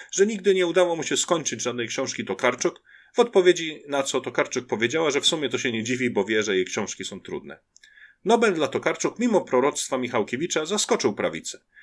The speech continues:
Tygodnik Solidarność poinformował o tym w kuriozalny sposób. Olga Tokarczuk, żarliwy obrońca demokracji, nazywająca Polaków mordercami Żydów z Noblem. Brzmiał tytuł artykułu, w której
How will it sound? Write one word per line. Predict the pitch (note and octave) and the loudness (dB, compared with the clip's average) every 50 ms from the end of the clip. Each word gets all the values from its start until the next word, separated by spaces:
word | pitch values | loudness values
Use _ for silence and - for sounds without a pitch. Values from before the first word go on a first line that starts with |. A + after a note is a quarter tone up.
| - - _ | -20 -20 _
Tygodnik | - F3+ E3 A3+ A3+ G#3+ G#3+ - - | 4 4 6 6 4 2 0 -2 0
Solidarność | - F3 C3+ B2 B2+ C#3 C#3 C#3 C#3+ C#3 - - | 0 0 0 2 2 2 2 0 -2 -6 -6 0
poinformował | - F#3+ F#3 - - - C3 C3+ D#3 C#3+ C#3+ C3+ C3+ | 2 2 2 2 0 -2 0 0 0 2 2 2 2
o | A#2 A2 | 0 -2
tym | - B2 G#2 | -2 -6 -6
w | - | 4
kuriozalny | - F#3+ E3 C#3+ A#2 A#2+ B2+ A#2+ A#2+ A2 G#2 | 6 6 6 6 2 2 0 0 0 0 -4
sposób. | - - F2+ - - - - _ _ _ _ _ _ _ - | -2 -4 -6 -6 -6 -12 -16 _ _ _ _ _ _ _ 8
Olga | G#3 G#3 G3+ F#3+ F#3 | 10 10 10 8 6
Tokarczuk, | F3+ F3+ E3 - F3+ D#3+ D3+ - - - A#2+ - | 4 4 2 2 2 2 2 0 -4 -6 -6 -4
żarliwy | - - D3 D3 - E3+ F#3+ F3 F3 E3 - | 0 2 4 4 4 4 2 2 2 0 0
obrońca | C3+ B2+ C#3+ D3+ E3+ E3+ D#3+ C#3+ - D#3 D3 | 0 0 4 4 4 2 2 -2 -6 -4 -4
demokracji, | D3+ D#3 D#3 C#3+ E3 D#3+ D3+ D3+ - - C#3 C#3 | -4 -6 -6 -2 -2 -2 -2 -2 -4 -6 -4 -4
nazywająca | C#3 C3 C#3 C3+ D3 D#3 E3 D#3+ C#3+ - D3+ C3+ | -4 -6 -4 -4 -4 -4 -4 -6 -6 -6 -6 -4
Polaków | - C#3+ D3+ D#3 D3+ - C#3 - | -2 -2 -2 -2 -4 -4 -6 -2
mordercami | C#3+ C#3 C#3+ C#3 A#2+ C3+ C3+ C3 - - D3+ C3+ C3 C3+ B2+ A#2 | 0 2 2 2 2 0 -2 -2 -2 -2 -2 -2 -4 -6 -4 4
Żydów | C#3+ G3 F#3+ F3+ E3+ - - - - - - - | 6 8 8 8 6 4 2 -6 -18 -20 -10 -8
z | A#2+ A#2 | -4 0
Noblem. | C3+ A#2+ G2+ F2+ F#2 F2+ E2 E2 - _ _ _ _ _ _ | 2 2 2 2 -2 -6 -6 -8 -12 _ _ _ _ _ _
Brzmiał | A#2 C3 D3 D#3+ E3 D3 - | -8 -6 -4 -2 -4 -2 0
tytuł | - C#3 - C3 G#2 | -2 0 0 0 -2
artykułu, | F#2 - B2 - A2+ - - E3 D#3 C#3 | -2 -4 -4 -6 -6 -4 -2 -2 -2 -4
w | - | -6
której | - - C#3 C3+ B2 A#2+ A#2+ A#2 | -8 -6 -2 -2 -2 -2 -4 -10